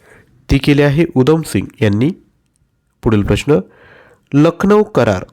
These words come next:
कोणत्या साली झाला? तर तो झाला आहे एकोणीसशे सोळामध्ये.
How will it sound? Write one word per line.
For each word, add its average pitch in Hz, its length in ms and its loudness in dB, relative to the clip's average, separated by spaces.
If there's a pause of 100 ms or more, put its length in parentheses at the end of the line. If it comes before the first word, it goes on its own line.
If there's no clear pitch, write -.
कोणत्या 160 440 2
साली 117 360 0
झाला? 104 280 -2 (1700)
तर 117 100 2
तो 139 200 2
झाला 139 220 0
आहे 143 280 2
एकोणीसशे 110 380 0
सोळामध्ये. 107 760 0